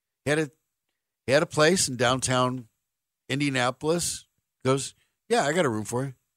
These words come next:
Okay. Well, Hugh Hollins,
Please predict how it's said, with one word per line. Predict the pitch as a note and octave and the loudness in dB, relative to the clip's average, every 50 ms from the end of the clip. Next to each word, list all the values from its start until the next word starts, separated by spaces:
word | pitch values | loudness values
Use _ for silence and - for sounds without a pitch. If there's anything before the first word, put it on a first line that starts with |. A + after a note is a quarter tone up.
| _ _ _ _ _ _ _ _ _ _ _ - | _ _ _ _ _ _ _ _ _ _ _ -4
Okay. | C#3 D3+ D3+ G#3 C4+ C4 A3 - - _ _ _ _ _ _ _ _ _ _ - | -2 0 2 2 0 0 -2 -6 -10 _ _ _ _ _ _ _ _ _ _ 2
Well, | C#3 D3 A#2+ G2 - _ _ _ _ _ _ _ _ _ _ _ _ _ - - - - - - | 4 4 4 2 -2 _ _ _ _ _ _ _ _ _ _ _ _ _ -20 -20 -20 -20 -16 -10
Hugh | - C#3 B2 | -6 -4 0
Hollins, | A#2+ B2+ B2 A#2+ A#2+ A#2+ A2 G2 - - - - | 2 4 4 4 2 0 -2 -2 -4 -6 -6 -10